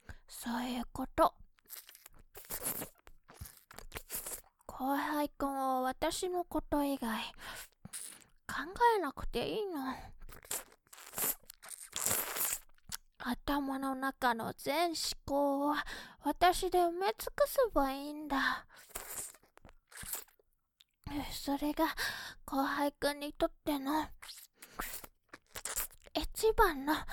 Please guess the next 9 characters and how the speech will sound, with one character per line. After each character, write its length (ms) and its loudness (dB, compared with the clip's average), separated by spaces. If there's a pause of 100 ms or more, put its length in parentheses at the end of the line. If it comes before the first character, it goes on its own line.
(240)
幸 540 0
せ 180 -2
だ 140 4
と 200 -6
思 340 -4
う 40 -4
か 220 -6
ら 140 -4
さ。 160 0